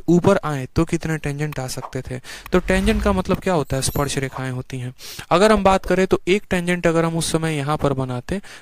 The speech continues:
तो एक टेंजेंट इनका ये हो जाता, हो जाता, देखते चलो।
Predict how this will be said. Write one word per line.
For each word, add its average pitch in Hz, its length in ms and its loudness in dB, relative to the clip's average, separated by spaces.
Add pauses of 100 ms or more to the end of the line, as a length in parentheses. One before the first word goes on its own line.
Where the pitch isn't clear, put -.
तो - 180 -2
एक 180 200 2
टेंजेंट 156 380 -2
इनका 147 200 -2
ये 135 180 -2
हो 127 140 -2
जाता, 123 260 -6
हो 139 200 2
जाता, 175 320 0 (1000)
देखते 135 360 -2
चलो। 131 280 -4